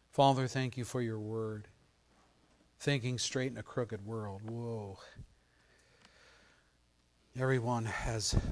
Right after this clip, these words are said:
a viewpoint on life. Everybody thinks their viewpoint is right, true, proper. They rely on it. I think people would go crazy if they didn't believe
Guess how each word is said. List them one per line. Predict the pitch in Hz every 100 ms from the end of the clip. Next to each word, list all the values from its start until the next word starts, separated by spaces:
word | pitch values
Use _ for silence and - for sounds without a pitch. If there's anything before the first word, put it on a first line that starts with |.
| 127
a |
viewpoint | 110 123 120 - 113
on | 104 101 101
life. | 98 98 98 90 - - _ _ _ _ _ _ _ _ _ _ _ _ _ _ _ _ _ _ -
Everybody | 107 101 107 107
thinks | 113 123 113
their | - 123
viewpoint | 117 127 139 143 160
is | 160
right, | 202 151 - _ _ _ _ _ _ _ _ _ _
true, | - 196 98 78
proper. | - 180 165 92 - - _ _ - - - - _ _ _ _ - - -
They | -
rely | 98 123 151 202
on | 147 87
it. | 78 _ - _ _ _ - _ _ _ _ _ _ -
I | 101
think | 127 120 - _
people | 131 117 123
would | 135
go | 123 156
crazy | 156 - 190 208 - - - _ _ _ _ - - _ _ _
if | 127 -
they | 131 120 113 - 113
didn't | 117 110
believe | 123 151 214 127 92 -